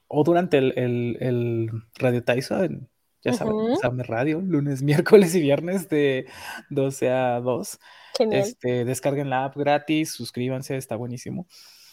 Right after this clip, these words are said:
Speaker 1: Este, me preguntaba Freud Chicken si, ¿qué, qué pensaba yo que era como más repelente para la gente?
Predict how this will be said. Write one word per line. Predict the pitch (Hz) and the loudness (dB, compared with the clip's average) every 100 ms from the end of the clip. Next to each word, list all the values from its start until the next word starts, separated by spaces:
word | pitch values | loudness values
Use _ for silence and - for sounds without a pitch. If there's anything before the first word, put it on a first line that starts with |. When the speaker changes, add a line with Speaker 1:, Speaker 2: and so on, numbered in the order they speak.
| _ _ | _ _
Speaker 1:
Este, | - 147 143 - - 143 143 143 143 - _ _ _ _ _ _ _ _ _ - | 2 4 2 -4 2 4 6 4 0 -8 _ _ _ _ _ _ _ _ _ -8
me | 175 160 190 | -4 4 4
preguntaba | 165 165 165 185 175 175 180 | 6 4 4 2 4 4 0
Freud | 175 170 | -2 -4
Chicken | - - - 147 165 170 _ - | -6 -12 -8 -8 -8 -12 _ -20
si, | - - 135 123 120 120 117 113 113 - _ _ _ _ _ _ _ _ _ | -12 -6 -4 -4 -4 -4 -4 -4 -6 -12 _ _ _ _ _ _ _ _ _
¿qué, | - 143 | -6 -2
qué | 170 | 0
pensaba | 180 170 170 160 | 2 4 4 4
yo | 160 156 | 2 2
que | 156 135 | 0 2
era | 139 139 | 0 -2
como | 131 117 | -4 -4
más | 123 120 120 | -4 -6 -2
repelente | 135 131 123 123 123 120 | 0 0 0 -4 -4 -4
para | 120 110 | -2 -2
la | 110 | -4
gente? | 139 120 - - | -6 -10 -10 -18